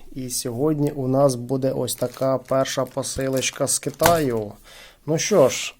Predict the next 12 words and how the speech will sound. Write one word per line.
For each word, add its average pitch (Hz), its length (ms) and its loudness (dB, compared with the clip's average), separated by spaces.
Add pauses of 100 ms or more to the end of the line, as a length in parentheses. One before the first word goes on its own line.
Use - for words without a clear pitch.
а 135 120 -2
тебе 156 280 -2
я 175 100 4
прошу 160 400 -2
поставити 135 640 0
лайк, 160 380 0 (720)
підписатись 160 880 0
і 185 60 -4
не 196 140 0
забувай 196 320 0
коментар 196 480 4
внизу, 190 480 2